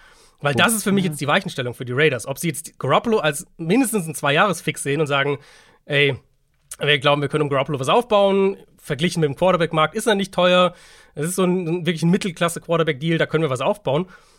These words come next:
Speaker 1: Oder ob sie halt sagen, „Wir draften trotzdem ein.“ Weil das ist und bleibt für mich das beste Szenario für die Raiders, einen Quarterback in der Top ten zu draften. Will Levis wird ja viel mit denen in Verbindung gebracht und Will Levis wäre für mich aus diesen Top vier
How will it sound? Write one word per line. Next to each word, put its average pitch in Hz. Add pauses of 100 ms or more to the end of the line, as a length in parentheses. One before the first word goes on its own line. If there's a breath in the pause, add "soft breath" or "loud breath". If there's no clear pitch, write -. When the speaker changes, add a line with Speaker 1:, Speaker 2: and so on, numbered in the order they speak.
(260 soft breath)
Speaker 1:
Oder 214
ob 156
sie 156
halt 135
sagen, 151 (1300)
„Wir 143
draften 156
trotzdem 143
ein.“ 107
Weil 139
das 190
ist 220 (120)
und 185
bleibt 170
für 170
mich 180
das 147
beste 160
Szenario 147
für -
die 123
Raiders, 147
einen 135
Quarterback 190
in 170
der 170
Top 175
ten 151
zu -
draften. 135 (500 soft breath)
Will 127
Levis 185
wird 180
ja 165
viel 180
mit 175
denen 165
in 156
Verbindung 156
gebracht 156
und 131
Will 143
Levis 147
wäre 170
für 170
mich 170 (200)
aus 160
diesen 165
Top 160
vier 220